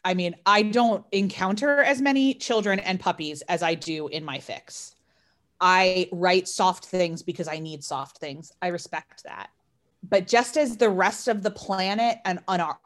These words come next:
offline lives, we need to offer grace to each other, I cannot implore you strong enough to offer grace to each other online as well. I've tried to cultivate an attitude of giving people the benefit of the doubt in terms of, especially when I read something and I'm like, "Ooh, this hits me wrong."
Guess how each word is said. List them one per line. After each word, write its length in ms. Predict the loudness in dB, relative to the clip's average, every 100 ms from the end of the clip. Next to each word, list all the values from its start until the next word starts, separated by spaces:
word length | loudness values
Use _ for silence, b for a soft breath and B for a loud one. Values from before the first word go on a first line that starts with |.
| 4
offline 540 | 4 2 -2 0 0
lives, 380 | 0 -2 -4 -8
we 160 | -8 -6
need 200 | -4 -6
to 100 | -4
offer 280 | -2 -2 -6
grace 400 | -8 -10 -10 -14
to 120 | -10
each 160 | -10 -10
other, 360 | -10 -8 -10 _ b b b
I 80 | -4
cannot 480 | -2 -2 2 2 2
implore 340 | 0 -2 -4
you 200 | -2 -6
strong 320 | -6 -6 -6
enough 360 | -8 -10 -10 _
to 100 | -6
offer 260 | -4 -4 -6
grace 240 | -8 -10
to 80 | -10
each 120 | -8
other 200 | -8 -8
online 560 | -10 -10 -8 -8 -10 -12
as 180 | -16 -12
well. 300 | -12 -12 -16 _ _ _ _ _ _ _
I've 200 | 2 4
tried 260 | 4 2
to 160 | 4 0
cultivate 480 | 2 -4 0 2 2
an 80 | 2
attitude 380 | -2 -2 -2
of 100 | -2
giving 240 | -2 -2 -2
people 220 | -4 -4
the 80 | 0
benefit 320 | 0 0 -2
of 100 | -2
the 60 | -2
doubt 380 | 0 2 0 _
in 140 | -4 -4
terms 400 | -2 -2 -2 -2
of, 260 | 0 0 0
especially 360 | -6 -2 -2 0
when 140 | -2
I 60 | -2
read 480 | -4 -4 -2 -4 -4
something 340 | -6 -4 -2
and 80 | 0
I'm 60 |
like, 180 | -2 2
"Ooh, 200 | 8 8
this 180 | 8 4
hits 180 | 0 2
me 160 | -2
wrong." 560 | 0 0 0 0 -2 -4